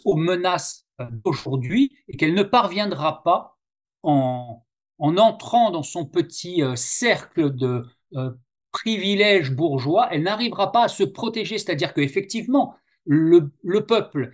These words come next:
est au contact direct de ces menaces-là, et c'est lui qui souffre en premier. Elle croit qu'elle va arriver à se mettre à l'abri. Je lui explique petit à petit, euh, qu'elle n'y arrivera pas,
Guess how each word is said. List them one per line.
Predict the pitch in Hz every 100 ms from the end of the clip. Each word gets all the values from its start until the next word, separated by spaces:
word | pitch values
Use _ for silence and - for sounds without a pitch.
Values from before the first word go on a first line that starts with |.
| -
est | - 202
au |
contact | 196 196 202 -
direct | 151 123 208 196 202 - 143
de | 131
ces | 131 135
menaces-là, | 127 127 117 - - 147 - 220 - -
et |
c'est | - 156
lui | 208 285
qui | 247
souffre | - 202 -
en | 143
premier. | - 131 139 190 _ _ _
Elle | 196 202
croit | 202 - 254 - -
qu'elle | 156 135
va | 165
arriver | 143 160 156 165 - 151
à |
se | -
mettre | 139 139 -
à |
l'abri. | 120 113 117 214
Je | 139
lui | 135 214
explique | - - - 233 151
petit | 143 135
à |
petit, | 127 160 185 - _ 143
euh, |
qu'elle | - 165
n'y | 151
arrivera | 139 135 117 120 -
pas, | 156